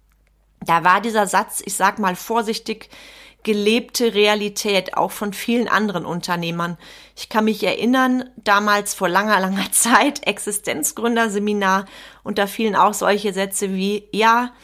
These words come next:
verabschieden Sie sich erstmal von allem in Ihrem Umkreis, es wird nur noch das Unternehmen geben“, eben selbst und ständig. So ist das halt.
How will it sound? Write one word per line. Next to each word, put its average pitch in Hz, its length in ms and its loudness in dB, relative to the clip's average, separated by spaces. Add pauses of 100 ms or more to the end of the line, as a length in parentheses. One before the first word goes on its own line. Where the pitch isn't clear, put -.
(260)
verabschieden 233 680 0
Sie 196 120 -4
sich 202 280 -8
erstmal 196 400 0
von 180 300 -8
allem 247 280 2
in 233 100 0
Ihrem 214 280 -2
Umkreis, 196 680 -2
es - 200 -12
wird 190 160 -6
nur 196 100 -2
noch 202 140 -2
das 196 200 -10
Unternehmen 196 680 2
geben“, 180 380 -2 (560)
eben 220 540 0
selbst 185 600 0
und 180 160 -6
ständig. 226 680 -2 (400)
So - 200 -4
ist - 240 -4
das 160 220 -6
halt. 165 300 -6